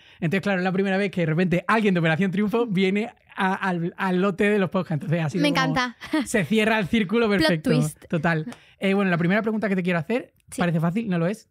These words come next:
Speaker 1: ¿Qué tal? ¿Cómo estás?
Speaker 2: Bien, estoy muy bien. He empezado el año muy bien desde enero, mm, que estoy feliz. <laughs> O sea, antes también lo estaba, pero justo, no sé, como que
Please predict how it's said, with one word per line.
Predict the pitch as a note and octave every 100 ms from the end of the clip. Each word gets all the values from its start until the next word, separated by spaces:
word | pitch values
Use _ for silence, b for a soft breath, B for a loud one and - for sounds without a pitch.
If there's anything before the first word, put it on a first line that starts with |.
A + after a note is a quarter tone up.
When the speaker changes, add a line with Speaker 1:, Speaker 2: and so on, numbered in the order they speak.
| _
Speaker 1:
¿Qué | F#3+
tal? | C#3+ C3+ D3
¿Cómo | F3+
estás? | D#3+ C#3 B2+ b b b _
Speaker 2:
Bien, | D4 G#4 G4 -
estoy | C#4 F#4
muy | G4 D#4+
bien. | B3 A3 -
He |
empezado | D#4 F4+ E4 F4+ F4+
el | E4+
año | E4
muy | F4 D4
bien | B3 B3
desde | A#3 A3
enero, | A#3+ C4 E4+ B4 _ _
mm, | C4 C4 A#3+ A#3+
que | A#3+
estoy | - C#4
feliz. | D4 A3 G3 -
<laughs> | B3 A#3+ D4
O |
sea, | C4+ B3 B B B -
antes | C#4 D4 F4
también | E4 D#4 D#4+
lo | B3
estaba, | - D4 D#4 E4
pero | B3 A#3
justo, | B3 C4 -
no | D4+ C4
sé, | A#3+
como | A3 G#3+ G#3+
que | A3 G#3+ G#3